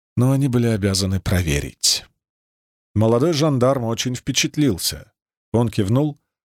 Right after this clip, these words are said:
и Людивина поняла, что он выполнит свое поручение так,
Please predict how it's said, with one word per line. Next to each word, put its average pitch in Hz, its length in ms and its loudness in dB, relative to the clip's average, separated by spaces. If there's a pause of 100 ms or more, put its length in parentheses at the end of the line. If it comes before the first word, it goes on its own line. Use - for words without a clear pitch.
(180)
и 135 60 4
Людивина 135 460 2
поняла, 139 420 0
что 123 200 0
он 107 120 -2
выполнит 147 480 0
свое 107 300 2
поручение 98 580 0
так, 131 360 0